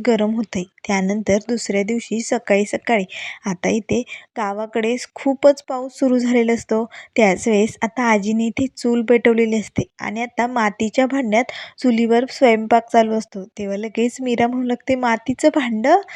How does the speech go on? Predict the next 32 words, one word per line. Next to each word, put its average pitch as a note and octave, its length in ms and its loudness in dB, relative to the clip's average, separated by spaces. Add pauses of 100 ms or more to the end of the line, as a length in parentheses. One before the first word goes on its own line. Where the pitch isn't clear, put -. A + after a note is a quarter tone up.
(280)
तेव्हा G3+ 240 -8
आजी G3+ 200 -8
म्हणू G#3+ 180 -8
लागते, G#3+ 320 -8
"हो, A#3 420 4 (140)
काही G#3+ 300 -4
पदार्थ A3 480 0
जर A3+ 160 0
या B3 140 0
मातीच्या A#3 460 -2
भांड्यात A#3+ 380 0
बनवले A#3 440 0
ना, E4+ 120 0 (420)
ते B3+ 100 -4
खूपच A#3 420 2
स्वादिष्ट A3 440 2
लागतात A#3 360 0
बरं D#4+ 180 2
का G#4 140 2
मीरा." F#4 320 4 (360)
तेव्हा F#3+ 240 4
मीरा G#3 300 2
म्हणू G#3+ 200 0
लागते, G#3+ 300 -2 (160)
"वाव, A3 400 0
किती A3+ 360 -4
भारी B3 240 4
वाटते A3 380 0
ना, G#3 180 0 (360)
असा A3+ 220 4
पाऊस A3 480 2
चालू G#3 480 0